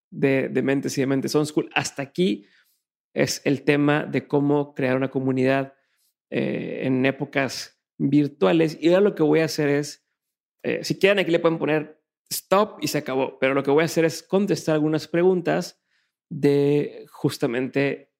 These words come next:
la comunidad de Insider que está ahorita viendo este episodio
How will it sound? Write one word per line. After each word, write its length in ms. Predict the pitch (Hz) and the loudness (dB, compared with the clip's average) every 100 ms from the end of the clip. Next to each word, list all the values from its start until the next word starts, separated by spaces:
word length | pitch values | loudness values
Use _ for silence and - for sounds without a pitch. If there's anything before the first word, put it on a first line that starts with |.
| _ | _
la 240 | - 143 143 | 0 2 0
comunidad 500 | 143 139 135 135 131 | -2 0 0 0 0
de 60 | |
Insider 440 | 135 123 139 131 131 | -2 -2 -2 -2 -4
que 60 | |
está 240 | - - 127 | -10 -6 0
ahorita 320 | 135 135 135 | 0 0 -2
viendo 400 | 131 139 135 139 | 0 0 2 0
este 200 | 131 - | -2 -6
episodio 640 | 131 120 135 131 131 131 | -8 -6 0 2 0 -2